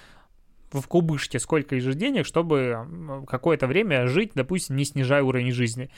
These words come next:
И примерно там, насколько я помню, у половины опрошенных либо их не было вообще, либо там типа на месяц жизни. И я сам вспоминаю, чуть-чуть отматывая назад, полтора года назад я тоже, там были сбережения, типа, минимальные, как-то я их,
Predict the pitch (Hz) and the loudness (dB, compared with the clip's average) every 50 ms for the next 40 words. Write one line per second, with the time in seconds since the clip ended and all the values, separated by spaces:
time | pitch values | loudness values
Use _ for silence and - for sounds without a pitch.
0 | - - - - - - - 202 226 240 214 - 165 156 170 190 208 202 170 147 | -20 -20 -20 -20 -14 -6 -2 2 2 2 2 2 0 0 2 2 2 2 2 0
1 | - 139 123 123 131 160 156 156 147 - - 175 160 - - 143 127 - 165 185 | 0 0 -2 -2 -4 0 2 2 2 2 2 2 2 2 2 2 2 4 2 2
2 | 185 165 139 131 127 120 117 - 143 139 135 143 160 151 139 123 - 160 190 208 | 2 2 0 0 0 0 0 2 4 4 4 4 2 2 0 0 2 2 2 2
3 | - - 151 131 - - 156 156 151 147 135 123 - - 151 139 135 131 131 131 | 2 0 -2 -2 0 0 0 2 4 2 2 0 0 -2 0 2 2 4 4 4
4 | 147 165 - - - 285 311 240 165 185 185 175 143 - 135 123 117 - - 202 | 4 2 2 0 0 2 2 2 2 2 2 0 0 0 0 -2 -2 -2 -4 -2
5 | 190 - 131 131 135 131 135 143 139 - - 131 120 120 123 123 117 113 131 143 | 0 0 2 2 2 2 4 2 2 2 0 -2 -2 0 0 0 0 -2 -6 -10
6 | 165 - - - - - - - 117 - - 160 196 196 - 185 165 - - 151 | -16 -18 -20 -20 -20 -20 -20 -16 -6 0 2 2 2 4 2 0 -2 0 -2 -2
7 | 143 147 151 160 156 151 147 143 139 131 127 120 120 120 - - 139 135 139 139 | 0 0 2 4 4 6 6 6 4 4 2 -2 -4 -8 -10 -10 -8 -2 0 0
8 | 131 127 139 127 131 135 131 127 - 131 127 123 127 131 139 196 247 254 - - | 2 2 2 0 2 2 2 2 2 2 0 2 2 2 2 2 0 0 -2 -8
9 | - _ _ - - _ _ _ _ _ _ - 143 143 143 143 160 151 147 135 | -20 _ _ -20 -20 _ _ _ _ _ _ 2 2 2 4 4 2 2 2 2
10 | 143 135 135 139 143 151 202 220 220 147 135 - 147 139 127 127 120 113 120 - | 2 2 2 2 2 4 2 2 2 0 0 2 2 2 2 0 -2 -2 -4 -6
11 | 123 120 127 131 123 139 151 143 131 123 120 117 120 123 135 135 135 139 180 202 | -8 -8 -6 -4 0 0 2 4 4 2 2 0 0 0 2 4 4 4 2 2
12 | 160 123 - 120 - 123 123 127 127 123 123 123 113 113 110 110 110 - 123 - | 0 -4 -4 -4 -4 -2 -2 -2 0 0 0 0 0 0 -2 -4 -2 -4 -4 -2
13 | - 131 123 123 123 127 - - | -2 0 2 2 2 0 -2 -6